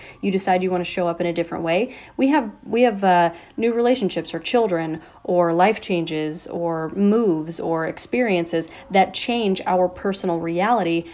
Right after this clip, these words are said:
and therefore change our personality. So your personality is ever evolving and ever changing, and there are so many conditions to that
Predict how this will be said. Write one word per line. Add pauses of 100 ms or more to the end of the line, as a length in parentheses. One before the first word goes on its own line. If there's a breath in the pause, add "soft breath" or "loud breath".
and
therefore
change
our
personality.
So (260 loud breath)
your
personality
is
ever
evolving
and
ever
changing,
and
there
are
so
many
conditions
to
that